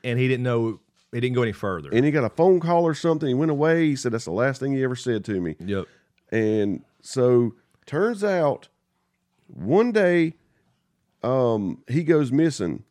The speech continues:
Speaker 2: But then they find out that, like, the night he went missing, Carol was found at three o'clock in the morning, broke down by some
Speaker 1: Right.
Speaker 2: sheriff's officers,
Speaker 1: Had
Speaker 2: sheriff's
Speaker 1: driven that
Speaker 2: department.
Speaker 1: van, apparently.
Speaker 2: The van that supposedly Don disappeared driving.
Speaker 1: Right.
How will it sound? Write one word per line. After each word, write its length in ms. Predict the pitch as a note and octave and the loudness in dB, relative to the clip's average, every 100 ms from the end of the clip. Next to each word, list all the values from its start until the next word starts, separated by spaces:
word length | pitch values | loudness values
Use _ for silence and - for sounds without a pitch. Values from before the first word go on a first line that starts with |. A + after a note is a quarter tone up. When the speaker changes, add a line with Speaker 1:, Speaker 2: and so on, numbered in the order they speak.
| _ | _
Speaker 2:
But 220 | G#2 C3+ - | -6 -6 -2
then 140 | D#3 | -2
they 120 | D3 | -2
find 340 | C3+ G#3+ G#3 G#3+ | -2 -6 -4 -4
out 220 | A3+ - | -6 -4
that, 180 | C3+ - | -6 -2
like, 340 | B2+ A2+ - _ _ _ _ _ | -2 -2 -4 _ _ _ _ _
the 100 | - | -6
night 380 | G#2 A2+ F#3 A#3+ | -2 0 0 0
he 100 | A3 | 0
went 200 | G3 F#3 | 0 0
missing, 420 | A#2 C3+ B2+ B2 | 0 -2 -2 -4
Carol 520 | A#2+ D#3+ F#3 G3+ F#3 D3 | -4 -6 -4 -2 -2 -2
was 320 | D2+ A#2 - | -4 -4 -4
found 360 | - D3 D3 | -4 -2 -2
at 160 | B2+ - | -2 -6
three 180 | C3+ F3 | -4 -2
o'clock 280 | F#3 F3 - | -2 -4 -4
in 60 | |
the 60 | C3 | -4
morning, 360 | C3 C#3+ B2 G2+ | 0 0 0 2
broke 320 | B2 E3 - | 2 0 -2
down 440 | C#3 C#3 A#2 A2+ - _ _ _ _ | -2 0 -2 -4 -8 _ _ _ _
by 220 | - C3+ | 0 2
some 160 | C#3 G2+ | 2 0
Speaker 1:
Right. 80 | G2 | -4
Speaker 2:
sheriff's 760 | F#2 F3 G#3+ F#3 D3 - - _ _ _ - | -6 -4 -2 -2 -4 -12 -20 _ _ _ -4
officers, 600 | B2 A#2+ A#2+ C3 C3 A#2 | -4 -4 -8 -10 -8 -6
Speaker 1:
Had 120 | A2+ | -6
Speaker 2:
sheriff's 40 | G2 | 2
Speaker 1:
driven 280 | C3+ E3 | 4 4
that 180 | F3 F#3 - | 2 0 0
Speaker 2:
department. 460 | F3+ C3+ G2+ B2 | -2 -2 -4 -8
Speaker 1:
van, 20 | C3 | -10
apparently. 640 | A2 - D3 A#2 D#2 D#2 F2+ - | -10 -4 -2 -2 -8 -14 -16 0
Speaker 2:
The 320 | C#3 G#3+ A3+ | 4 4 2
van 540 | D#3 F3 F#3 D3+ B2 | 2 4 6 6 6
that 140 | A#2+ F#2+ | 2 0
supposedly 840 | - - D#3+ A#3+ G3 C#3+ C#3 B2 | -6 -2 2 2 0 -2 -2 -2
Don 400 | G#2 G#2 D3+ F#3 | -2 0 2 2
disappeared 560 | C#3+ D#3 G#2+ C#3+ F3 B2+ | 0 -4 -4 -4 -4 -4
driving. 520 | F#2+ F2+ F2+ G#2 B2 | -2 -2 0 -4 -4
Speaker 1:
Right. 320 | G2 E2+ B1+ | -8 -8 -12